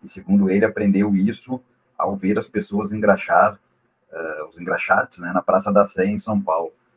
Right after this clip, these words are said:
Germano Matias é característica do samba paulistano, né? Eh, cantava de uma forma sincopada, de uma forma característica dele, né? Eh, um sujeito que começou a cantar desde muito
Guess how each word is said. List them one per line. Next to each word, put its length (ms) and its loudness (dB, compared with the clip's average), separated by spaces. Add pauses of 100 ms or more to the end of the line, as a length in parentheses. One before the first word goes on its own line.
(140)
Germano 220 0
Matias 480 -2
é 160 -2
característica 880 0
do 240 -20
samba 260 0
paulistano, 600 0
né? 220 -2 (680)
Eh, 680 -4 (140)
cantava 400 4
de 80 2
uma 140 4
forma 260 4
sincopada, 720 2
de 80 -6
uma 140 -16
forma 480 0 (800)
característica 920 2
dele, 420 -2
né? 240 -4 (440)
Eh, 220 4
um 100 -2
sujeito 400 0
que 240 -8 (220)
começou 320 -2
a 80 2
cantar 280 2
desde 220 2
muito 420 2